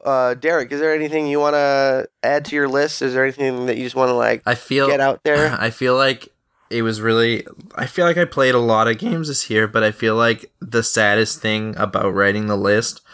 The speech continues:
Speaker 2: was looking at all the, like, acclaimed games that I didn't play yet. And I mean, like, I'm going, I'm really excited to go into twenty fifteen,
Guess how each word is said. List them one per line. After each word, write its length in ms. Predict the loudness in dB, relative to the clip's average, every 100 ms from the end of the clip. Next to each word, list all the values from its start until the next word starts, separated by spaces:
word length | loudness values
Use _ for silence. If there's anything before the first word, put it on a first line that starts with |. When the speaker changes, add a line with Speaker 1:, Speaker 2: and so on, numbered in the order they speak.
| -20 -14 -2
Speaker 2:
was 200 | 0 2
looking 340 | 0 0 0
at 80 | 2
all 220 | 4 2
the, 100 | 2
like, 340 | 2 0 -2
acclaimed 600 | -6 -4 -2 0 0 -2
games 200 | -2 -4 -2
that 100 | 0
I 100 | 0
didn't 380 | -2 -4 -6
play 260 | -4 0 0
yet. 380 | 0 -2 -4 -8 _ -20 -20 -20 -20 -12
And 200 | -2 0
I 100 | 2
mean, 220 | 0 -2
like, 400 | 0 0 -2 -10 _ _ -10
I'm 220 | -4 -4
going, 500 | -4 -2 2 2 0 -2
I'm 160 | -2
really 180 | 2 2
excited 240 | 2 2 2
to 80 | 2
go 240 | 2 2
into 200 | 0 -2
twenty 300 | -2 -2 -2
fifteen, 800 | 0 -2 -2 -2 -2 -2 -4